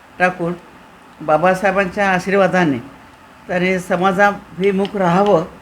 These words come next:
आणि त्यांची सेवा करावी ही एक लहानशी एक आई म्हणून किंवा एक सामान्य स्त्री म्हणून एक थोडी अपेक्षा होती. राहिला प्रश्न हे झाला तर हे असं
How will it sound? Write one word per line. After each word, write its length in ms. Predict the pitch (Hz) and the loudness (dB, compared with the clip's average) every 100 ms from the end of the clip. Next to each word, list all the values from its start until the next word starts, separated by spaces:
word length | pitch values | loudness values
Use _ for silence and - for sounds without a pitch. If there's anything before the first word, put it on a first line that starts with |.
| - - - - - | -20 -20 -20 -20 -14
आणि 200 | 202 196 | -8 -8
त्यांची 320 | 196 202 190 | -6 -8 -8
सेवा 340 | 208 214 214 220 | -6 0 2 2
करावी 340 | 220 208 214 | 2 0 0
ही 120 | 214 | 0
एक 240 | 214 220 214 | -2 -2 -2
लहानशी 600 | 196 196 196 - 196 196 - - - - | -2 -2 -2 -2 -4 -4 -12 -20 -20 -12
एक 200 | 180 180 | -8 -4
आई 180 | 147 202 | 2 2
म्हणून 400 | 202 196 202 220 | 2 0 -2 -4
किंवा 420 | 233 - - 196 | -8 -16 -8 -6
एक 120 | 190 196 | -4 -6
सामान्य 480 | - 165 185 220 | -6 0 2 0
स्त्री 240 | 208 - 208 | -2 -4 -4
म्हणून 300 | 190 190 269 - - - - | -2 -4 -6 -10 -20 -16 -10
एक 200 | 180 - | -10 -6
थोडी 180 | 180 185 | -4 -4
अपेक्षा 420 | 160 165 - 180 | -4 -8 -6 -6
होती. 240 | 156 123 - - - - - - - | -6 -8 -14 -16 -18 -16 -18 -18 -4
राहिला 260 | 170 196 214 | 2 4 4
प्रश्न 280 | 220 208 220 | 2 -2 -2
हे 200 | 226 214 | 0 2
झाला 280 | 214 208 | 2 4
तर 140 | 208 214 | 2 0
हे 240 | 220 226 226 - - 202 | 0 -2 -4 -16 -12 -12
असं 180 | 180 | -10